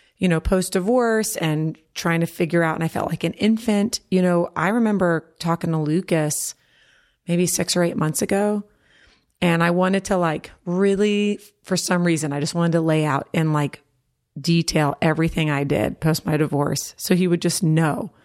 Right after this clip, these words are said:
And, like, he never asked for it. I just was like, "It's part of my story." And some of these things I wouldn't do again. Some things I would if I wasn't with Lucas, but, like, but I was like, "I just,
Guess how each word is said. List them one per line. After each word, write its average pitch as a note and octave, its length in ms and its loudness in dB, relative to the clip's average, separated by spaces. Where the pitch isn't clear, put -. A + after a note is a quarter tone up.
And, F#3 140 2
like, F3+ 140 0
he A3+ 100 2
never B3+ 220 2
asked E3+ 320 -4
for G#3+ 240 0
it. A3 220 -2
I F#3+ 140 2
just G3+ 180 -4
was G3 140 -2
like, F#3+ 320 0
"It's F3+ 160 -2
part E3+ 240 0
of F#3+ 100 0
my D#3+ 140 -2
story." F3+ 720 0
And F3 120 2
some F#3+ 240 0
of A#3+ 100 2
these G#3+ 180 0
things E3+ 320 -2
I E3 80 2
wouldn't E3 280 0
do E3 180 2
again. D#3 640 0
Some A3+ 160 2
things C4 160 2
I E3 160 2
would E3+ 180 4
if E3+ 140 -4
I D#3+ 60 0
wasn't D#3 240 -2
with D3 120 -2
Lucas, G3+ 340 -2
but, - 140 -2
like, E3 320 -2
but G3 100 2
I F#3+ 80 2
was G3 120 -4
like, G3 120 -4
"I F#3+ 80 2
just, G#3 360 -2